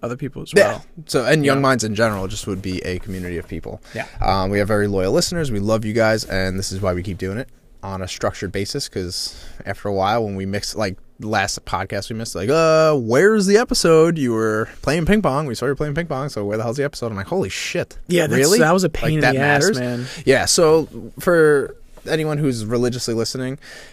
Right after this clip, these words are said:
Speaker 2: uh, the forty-ninth episode, we went to go upload it, and for some reason the links, the affiliate links that we put in there were
Speaker 1: Well, it
Speaker 2: kinda
Speaker 1: wasn't, it wasn't the
Speaker 2: crapping it
Speaker 1: links.
Speaker 2: out.
Speaker 1: We, we use a third-party,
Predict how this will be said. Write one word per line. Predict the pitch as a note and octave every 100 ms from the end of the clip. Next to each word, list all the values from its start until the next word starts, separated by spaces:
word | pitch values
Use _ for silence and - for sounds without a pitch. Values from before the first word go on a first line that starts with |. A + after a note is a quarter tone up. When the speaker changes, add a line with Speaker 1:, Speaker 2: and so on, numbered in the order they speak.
| -
Speaker 2:
uh, | G#2 G#2
the | F#2+ G#2+
forty-ninth | - B2+ C3 A#2+ A2+ A2+
episode, | A#2 - A2 A#2 A2 G#2+
we | G#2+
went | G#2+ A2
to | A#2+
go |
upload | - D3+ C#3+ A2
it, | A2
and | G#2 -
for | B2+
some | - C3
reason | A2+ A2
the | F#2+
links, | F#2 A2 B2+ - -
the | G2+
affiliate | G2 - B2 B2+
links | - C3
that | -
we | A#2+
put | C3 G#2+
in | C3
there | B2+ C3 - -
were | A2+ G#2 G2+ G2 - - - - -
Speaker 1:
Well, | D3
it | G3
Speaker 2:
kinda | A#3+
Speaker 1:
wasn't, | G#3
it |
wasn't | G3 C#3+ C3
the |
Speaker 2:
crapping | D3+
it | G#3+ F#3
Speaker 1:
links. | E3
Speaker 2:
out. | G#2
Speaker 1:
We, | D3+ D3+
we | E3+
use | F#3 A3+
a | G3+
third-party, | - E3 D#3 D#3+ D3+ C#3+ B2 -